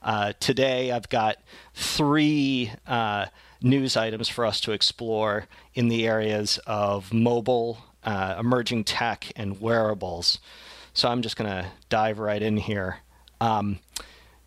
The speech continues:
this is a really interesting move. Uh, Microsoft last week,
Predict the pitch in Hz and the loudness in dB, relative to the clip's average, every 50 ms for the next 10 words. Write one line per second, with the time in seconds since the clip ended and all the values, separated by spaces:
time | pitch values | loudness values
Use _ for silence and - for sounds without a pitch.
0 | _ - 113 110 143 202 269 - - - - - - 147 139 110 120 110 98 101 | _ -10 -4 2 2 2 2 2 0 -2 -4 -4 -2 -2 -2 0 -2 -4 -4 0
1 | 117 143 175 185 175 170 - - 143 139 - 131 - - 131 123 120 117 117 113 | 2 2 4 4 2 -2 -2 -2 -2 -2 -2 -2 -2 0 2 2 4 4 4 2
2 | 110 110 107 107 104 101 98 - - _ - - - - - 127 117 110 101 104 | 2 2 0 -2 -2 -4 -6 -8 -12 _ -20 -20 -16 -4 -2 0 0 0 0 0
3 | 120 123 131 139 151 - - 135 - - 131 120 113 113 - 131 113 117 120 117 | 2 4 4 4 2 0 -2 -4 -2 0 0 0 0 -2 -4 -2 0 2 2 2
4 | 117 120 117 - - - 120 107 120 127 123 113 104 - - - - - | 2 0 0 -2 -4 -6 -10 -4 -2 -2 -2 -2 -4 -4 -8 -10 -10 -10